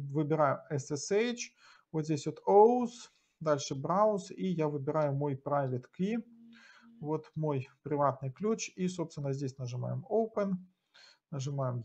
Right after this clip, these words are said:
«Yes» при обмене R S A ключами. Дальше, логин по умолчанию в DigitalOcean root.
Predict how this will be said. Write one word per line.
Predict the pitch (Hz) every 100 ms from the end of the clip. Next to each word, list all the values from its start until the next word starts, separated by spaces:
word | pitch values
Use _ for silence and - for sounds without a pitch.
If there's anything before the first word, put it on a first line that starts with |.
| 123
«Yes» | 202 233 233 - - _ _
при | 180
обмене | 175 165 175 165 151 135 _ -
R | 147 147
S | -
A | 151
ключами. | 143 143 - 147 131 131 127 - - - _
Дальше, | 160 156 135 139 139
логин | 175 185 214 220 139
по | 175
умолчанию | 175 185 185 202 180 151 143
в | 127 170
DigitalOcean | 147 135 147 147 156 151 139 120 139
root. | 151 220 262